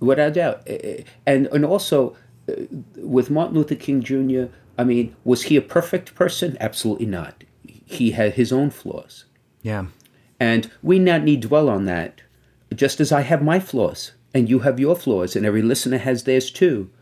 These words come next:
Speaker 1: some bigger than others. And people will discredit the message because they say the messenger is not perfect.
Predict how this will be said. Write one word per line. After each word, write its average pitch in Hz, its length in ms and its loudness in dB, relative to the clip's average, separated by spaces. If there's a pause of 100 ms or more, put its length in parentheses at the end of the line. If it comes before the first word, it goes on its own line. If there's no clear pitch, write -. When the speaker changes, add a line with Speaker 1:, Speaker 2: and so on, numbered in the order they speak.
(220)
Speaker 1:
some 120 360 2
bigger 135 240 4
than 143 180 0
others. - 440 -6 (600)
And 131 200 4
people 196 320 4
will 151 180 4
discredit 170 680 0
the 139 80 2
message 135 560 -2
because 127 360 2
they 127 80 0
say 143 160 0
the 127 100 0
messenger 131 460 0
is 123 280 0
not 123 220 -2
perfect. - 460 -4